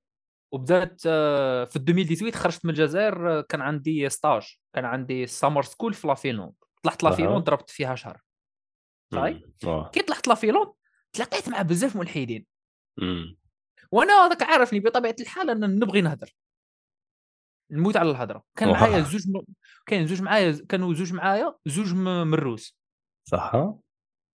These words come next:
Speaker 1: وبسلامتهم تاني يبغوا يهضروا. أيا
Speaker 2: مليح.
Speaker 1: عقلها كيما درو، كنا مريحين، كنا نديرو كاياك.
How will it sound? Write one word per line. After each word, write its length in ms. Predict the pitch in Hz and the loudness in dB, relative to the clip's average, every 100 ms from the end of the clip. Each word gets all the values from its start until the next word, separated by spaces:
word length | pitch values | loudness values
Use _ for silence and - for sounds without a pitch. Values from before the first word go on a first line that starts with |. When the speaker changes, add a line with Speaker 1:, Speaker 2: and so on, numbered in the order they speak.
| - - - | -20 -20 -10
Speaker 1:
وبسلامتهم 640 | 175 170 180 220 208 202 196 | -4 -2 4 6 6 4 2
تاني 240 | 185 170 | 2 2
يبغوا 340 | 151 156 135 139 | 4 4 2 -2
يهضروا. 360 | 113 110 90 _ _ _ _ - - | -2 -8 -14 _ _ _ _ -20 0
أيا 160 | 415 427 | 4 4
Speaker 2:
مليح. 160 | 240 | 4
Speaker 1:
عقلها 260 | 285 277 233 | 2 4 4
كيما 240 | 202 220 | 4 4
درو، 200 | 214 151 | 4 2
كنا 260 | - 254 233 | 0 -2 0
مريحين، 500 | 214 214 202 294 339 _ _ | 2 0 -4 -8 -10 _ _
كنا 180 | - 208 | -2 2
نديرو 240 | 190 208 | 4 2
كاياك. 560 | 202 175 147 131 - | 4 6 6 4 2